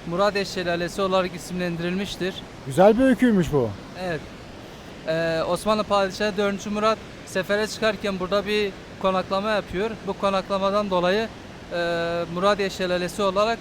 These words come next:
Speaker 1: isimlendiriliyor. Muradiye Şelalesi ortalama, e,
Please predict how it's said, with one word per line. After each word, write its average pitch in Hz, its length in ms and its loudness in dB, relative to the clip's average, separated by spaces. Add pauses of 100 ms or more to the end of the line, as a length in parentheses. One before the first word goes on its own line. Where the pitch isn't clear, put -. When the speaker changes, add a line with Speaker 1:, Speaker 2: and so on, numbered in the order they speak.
Speaker 1:
isimlendiriliyor. 185 840 -4 (840)
Muradiye 226 420 2
Şelalesi 208 720 -2
ortalama, 208 760 0 (600)
e, 175 60 -2